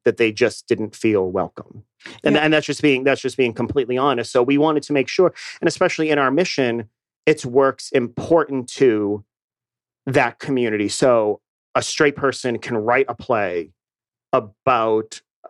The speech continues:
Speaker 1: a gay experience or a lesbian experience or a transgender experience. And we don't want to say we're not doing that show because it wasn't written by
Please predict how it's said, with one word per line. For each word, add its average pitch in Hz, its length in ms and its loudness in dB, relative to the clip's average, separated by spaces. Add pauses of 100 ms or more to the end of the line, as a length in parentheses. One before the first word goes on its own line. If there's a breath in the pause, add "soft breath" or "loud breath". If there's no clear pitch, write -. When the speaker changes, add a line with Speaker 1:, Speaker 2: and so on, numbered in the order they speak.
(120)
Speaker 1:
a 127 100 2
gay 113 320 2
experience 104 480 -2
or 113 60 4
a 107 80 4
lesbian 110 380 0
experience 98 340 -6
or 107 40 4
a 101 40 0
transgender 117 560 -4
experience. 104 420 -4 (300 loud breath)
And 135 200 0
we 143 200 2
don't 131 340 -2
want 117 380 -2
to 107 560 0 (580)
say 135 220 0
we're 113 100 0
not 117 240 -2
doing 123 200 4
that 110 140 -2
show 120 140 2
because 113 240 -2
it 123 80 2
wasn't 113 320 -2
written 110 400 -4
by 95 460 -2